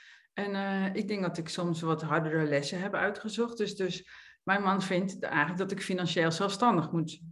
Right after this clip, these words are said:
zijn. Eh, en daarnaast gewoon de verzorging voor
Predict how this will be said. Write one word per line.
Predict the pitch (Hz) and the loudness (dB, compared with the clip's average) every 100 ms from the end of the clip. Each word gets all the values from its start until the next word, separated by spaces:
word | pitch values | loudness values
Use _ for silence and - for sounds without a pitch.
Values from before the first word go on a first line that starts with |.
| - _ | -20 _
zijn. | - 170 135 120 120 - - - _ - | 6 6 6 2 -4 -14 -20 -20 _ -2
Eh, | 175 - | -2 0
en | - 220 277 | 6 8 10
daarnaast | 226 147 151 165 185 | 10 8 8 6 4
gewoon | - 190 202 | 0 0 2
de | 208 | 0
verzorging | 208 - 214 208 202 196 | -4 0 2 2 -2 -4
voor | 196 190 190 - | 0 0 0 -6